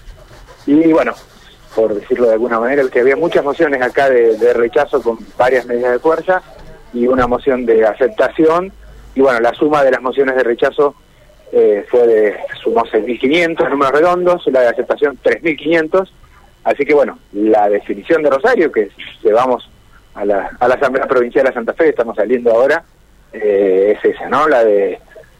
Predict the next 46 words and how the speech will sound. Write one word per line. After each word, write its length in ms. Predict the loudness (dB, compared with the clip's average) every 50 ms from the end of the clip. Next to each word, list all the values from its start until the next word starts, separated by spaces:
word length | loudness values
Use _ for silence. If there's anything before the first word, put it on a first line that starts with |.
| -6
rechazar, 760 | -2 0 0 0 0 0 -2 0 0 0 0 0 -2 -4 -6 _ _ -6
eh, 600 | -2 0 2 2 4 2 2 2 0 0 -2 -2 -4
la 320 | -4 -2 0 2 2 2
propuesta, 720 | 0 -2 -2 0 0 2 2 0 0 0 0 2 2 2 2
rechazar 480 | 2 0 -2 -2 -4 -4 0 0 -2 -2
esta 180 | -2 -2 -2 0
rebaja 300 | 0 0 0 0 -2 -4
salarial 400 | -6 -2 -2 0 2 0 0 0
que 80 | -4
nos 100 | -8 -8
quieren 220 | -6 -6 -6 -6 -6
imponer, 440 | -8 -2 -2 0 0 0 -2 -2 -4 -8 _ -20 -20 _ _ _ _
rechazar 440 | -6 -6 -4 -4 -4 -4 -2 -2 -4
esta 220 | -4 -2 -2 -2 -2
lógica 320 | -2 -4 -6 -6 -6 -6
extorsiva 680 | -6 -4 -6 -6 -6 -6 -4 -2 0 2 2 2 0 -2 _ -20 _ _ _ _ _ _ -6
de 140 | -4 -2 -2
los 140 | 0 -2
descuentos, 600 | -2 -6 -2 0 0 0 0 0 -2 -2 -2 -2
exigirle 360 | -2 -6 -12 -10 -8 -4 -2 0
al 80 | 0
gobierno 360 | 2 2 2 0 0 -2 -4
que 160 | -4 -4 -8 -10
se 120 | -10 -14
siente 500 | -10 -2 0 0 0 0 0 -2 -2 -2 -4 -12 -20 -20 -20 _ _ -8
respetando 840 | -4 -2 -2 -2 -2 -2 -2 -2 0 0 0 0 0 0 0 0 2
lo 100 | 2 2
que 80 | 2 2
dice 160 | 2 2 2
la 80 | 2 2
ley 140 | 2 2
de 80 | 2 2
paritaria 500 | 0 0 -2 -2 0 0 0 0 0 -2
y 20 |
no 100 | -2 -4
en 40 | -4
los 120 | -4 -4 -2
términos 340 | -4 -4 -4 -4 -8 -8
que 80 | -8 -6
se 80 | -2 0
le 80 | 0
da 100 | 2 2
la 100 | 2 2
gana 180 | 0 0 -2 -4
a 40 | -6
Pusineri, 500 | -8 -12 -12 -10 -6 -2 0 0 0